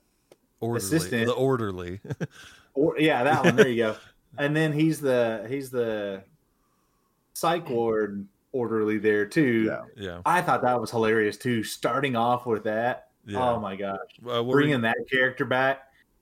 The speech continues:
Speaker 1: Yeah, what were you
Speaker 2: Uh,
Speaker 1: gonna
Speaker 3: So
Speaker 1: say, Tim?
Speaker 2: "Hey, I hear you can't get it up," <laughs>
Speaker 1: <laughs>
Speaker 2: and kicking the bed.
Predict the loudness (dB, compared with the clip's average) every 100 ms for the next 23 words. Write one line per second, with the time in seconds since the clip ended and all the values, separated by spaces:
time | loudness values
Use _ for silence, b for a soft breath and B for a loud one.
0 | _ _ _ _ -10 -8 -4 -4 -4 0
1 | 0 0 -2 -6 -10 -10 2 2 4 4
2 | 4 4 2 -2 2 2 2 2 2 2
3 | 0 -2 0 2 0 -2 0 -2 0 -4
4 | -2 -4 -4 0 2 2 0 0 0 0
5 | -4 -14